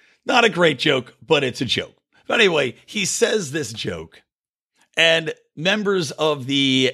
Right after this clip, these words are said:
A A A, the, what the hell was it again? The, uh, Asian American Alliance, interrupt the performance. They cut his microphone off, microphone off, and then they denounce his jokes about identities and sexual orientation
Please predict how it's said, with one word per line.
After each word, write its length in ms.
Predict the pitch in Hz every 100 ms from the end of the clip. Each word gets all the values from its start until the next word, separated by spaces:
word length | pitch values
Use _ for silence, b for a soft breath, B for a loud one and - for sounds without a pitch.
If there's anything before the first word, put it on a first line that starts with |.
| -
A 300 | 160 175 170
A 280 | 143 147 139
A, 380 | 127 120 101 107
the, 300 | 101 101 98
what 220 | 101 104
the 60 | 113
hell 320 | 95 107 104
was 140 | 104
it 80 | 101
again? 340 | 98 98 95 87
The, 280 | 87 85
uh, 300 | 85 85 82 -
Asian 420 | 165 214 170 175
American 540 | 151 147 190 170 - 165
Alliance, 760 | 143 139 143 117 101 - - - b b b b _ _ -
interrupt 340 | 220 220 202
the 80 | 202
performance. 680 | 156 143 117 98 95 90 -
They 140 | - -
cut 240 | - 214
his 180 | 240 147
microphone 560 | 156 143 131 101 101
off, 300 | 90 82 87 _ -
microphone 400 | 123 123 104 90
off, 240 | 82 82 _ B B
and 160 | 147
then 140 | 180 185
they 120 | 170
denounce 580 | 127 143 143 160 180 -
his 160 | 160
jokes 360 | 101 151 147 -
about 300 | 123 120 120
identities 800 | 120 113 143 156 139 139 120 - b b
and 180 | - 117
sexual 360 | - 165 - 147
orientation 840 | 131 127 110 123 110 - 92